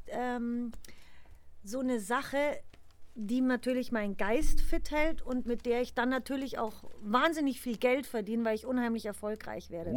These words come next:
Speaker 2: jetzt
Speaker 1: damit.
Speaker 2: bin ich aber mal gespannt.
Speaker 1: Also, ich hab schon so oft Ideen für Theaterstücke und Bücher.
Speaker 2: Ja.
Speaker 1: Und ich hab auch schon viele Theaterstücke und Bücher angefangen.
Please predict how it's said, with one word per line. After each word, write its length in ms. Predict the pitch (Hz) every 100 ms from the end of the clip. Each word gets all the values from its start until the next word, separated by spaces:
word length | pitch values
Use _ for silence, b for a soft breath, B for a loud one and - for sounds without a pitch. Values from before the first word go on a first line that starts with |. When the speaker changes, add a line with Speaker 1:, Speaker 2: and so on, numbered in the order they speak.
| 113
Speaker 2:
jetzt 0 |
Speaker 1:
damit. 160 | 104
Speaker 2:
bin 100 | 123
ich 100 | 202
aber 140 | 147 104
mal 140 | 95
gespannt. 500 | 95 - - 98 98 -
Speaker 1:
Also, 440 | - 254 226 226 190 B B
ich 160 | 240
hab 140 | 269 269
schon 160 | 285
so 160 | 247 277
oft 200 | 254 -
Ideen 340 | 254 233 269
für 160 | 277 254
Theaterstücke 720 | - 220 247 254 - 247 -
und 140 | 214 202
Bücher. 400 | 226 202 170 -
Speaker 2:
Ja. 380 | 113 117 98 147
Speaker 1:
Und 200 | 233 233
ich 120 | 240
hab 140 | 240 254
auch 120 | 233
schon 200 | 254 226
viele 240 | 254 262
Theaterstücke 640 | 247 226 220 247 - 196 214
und 120 | 214
Bücher 260 | 240 233 185
angefangen. 580 | 233 214 - 175 175